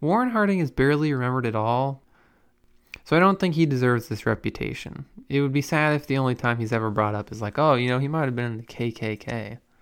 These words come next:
He probably was not in the K K K. The other president he, he says was in the K K K was Truman.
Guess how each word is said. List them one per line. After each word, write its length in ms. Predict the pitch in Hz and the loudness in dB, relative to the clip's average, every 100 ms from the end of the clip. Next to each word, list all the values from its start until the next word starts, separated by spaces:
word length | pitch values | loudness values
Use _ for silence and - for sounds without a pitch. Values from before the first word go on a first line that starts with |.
| _ _ _ - | _ _ _ -4
He 140 | 151 | 0
probably 440 | 151 156 156 143 131 | 4 4 4 4 2
was 140 | 113 | 0
not 200 | 117 107 | -2 -4
in 80 | 101 | -6
the 80 | 104 | -12
K 200 | - 143 | -12 -14
K 220 | - - - | -14 -16 -16
K. 120 | - 143 _ _ _ _ _ _ _ _ - - - _ - - - _ _ _ _ - | -16 -16 _ _ _ _ _ _ _ _ -20 -20 -20 _ -20 -20 -20 _ _ _ _ -4
The 100 | 147 | 0
other 220 | 180 208 | 4 4
president 580 | - 196 190 190 190 175 | 6 6 4 2 0 -2
he, 760 | - 165 160 160 156 156 - _ | 0 4 4 4 4 2 -2 _
he 200 | - 151 | -4 -2
says 280 | - 147 143 | 2 2 2
was 120 | 143 | -2
in 80 | 147 | -2
the 80 | 139 | -2
K 240 | 156 143 | 0 0
K 180 | 147 139 | 2 -2
K 380 | 139 131 127 123 | 0 2 4 2
was 560 | - - 113 107 104 | -2 0 2 2 -2
Truman. 580 | - - 113 104 - - | -6 -2 -2 -4 -10 -12